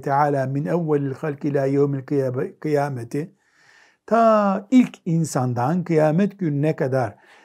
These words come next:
insanın başına gelen bütün afetler, günahlar, utanılacak şeyler, af-, tehlikeler, ayıplar, fitneler hepsi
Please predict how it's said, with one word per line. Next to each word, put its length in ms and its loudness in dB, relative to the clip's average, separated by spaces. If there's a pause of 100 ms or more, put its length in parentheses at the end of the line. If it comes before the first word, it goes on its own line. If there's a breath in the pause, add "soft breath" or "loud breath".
(180 soft breath)
insanın 680 0
başına 380 2
gelen 400 0
bütün 240 -4
afetler, 680 0
günahlar, 720 -2
utanılacak 760 -2
şeyler, 520 -2
af-, 420 0 (100)
tehlikeler, 920 0
ayıplar, 720 2
fitneler 560 0 (240 loud breath)
hepsi 520 2